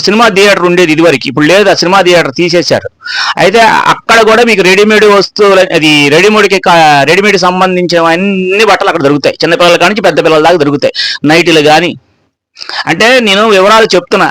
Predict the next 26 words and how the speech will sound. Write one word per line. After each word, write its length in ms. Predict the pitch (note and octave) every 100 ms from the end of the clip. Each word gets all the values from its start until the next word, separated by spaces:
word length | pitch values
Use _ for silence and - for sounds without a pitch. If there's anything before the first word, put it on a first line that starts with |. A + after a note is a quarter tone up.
| -
అ-, 80 | C3+ D3
అడ్రస్ 300 | D3 G#3 F#3
చెప్తున్నా. 340 | E3+ - E3+ B2+ -
మీరు 100 | C#3+ C3+
వెళ్ళాలనుకుంటే 520 | D3+ G#3 G3+ G3+ G#3
ఆ 40 | F#3+
ప్రాంతానికి 440 | E3+ G#3+ B3 A#3+ E3
వెళ్ళండి. 340 | D#3+ D#3+ G2 - _ _ _ _ - - -
మీరు 120 | C3+ -
చక్కగా 240 | G3+ G#3+
అన్ని 180 | G3 G#3+ F#3+
రోడ్ల 160 | G3+ G#3+
మీద 180 | G3+ F#3 F3+ E3+
మీరు 120 | E3 D#3
ఆ 40 | D3
సందులోకి 300 | D#3+ G3 G3
వెళ్తే 140 | F#3+ E3+
మొత్తం 180 | - G#3+ F3+
కన-, 180 | E3+ D#3+ E3
కనబడుతుంది. 440 | E3 F3 C#3+ F2 _ - - _ _ - - F3
ఏది 180 | G3 G3 G3 G3 F#3+ D#3+
మన 120 | D3 A#2+
వస్త్రలత 540 | C#3+ - G#3 G3+ G3 B3 F#3
బ్యాక్ 260 | D3+ G#3+ -
సైడ్, 240 | F#3+ A#2+ - - - _ _ _ _ _ _ - - - - - -
వస్త్రలత 400 | C#3+ - G#3+ A3+